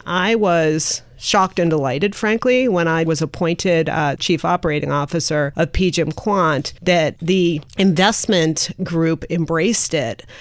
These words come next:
They loved the fact that I would support them and lean into them and really let them do what they do and not micromanage them.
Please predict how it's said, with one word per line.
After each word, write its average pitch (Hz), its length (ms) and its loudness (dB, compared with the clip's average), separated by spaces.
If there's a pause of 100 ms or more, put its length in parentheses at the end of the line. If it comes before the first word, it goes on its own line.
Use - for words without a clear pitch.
(220)
They 226 240 4
loved 208 320 2
the 180 120 -4
fact 151 340 0
that 160 140 0
I 160 100 0
would 160 180 0
support 175 600 -2
them 147 260 0
and 151 320 0
lean 156 240 2
into 151 300 0
them 143 320 0
and 151 340 -2
really 165 720 2
let 190 320 0
them 190 260 4
do 190 160 4
what 185 160 2
they 156 160 2
do 180 380 2
and 147 240 0
not 170 260 0
micromanage 156 840 -2
them. 80 380 -10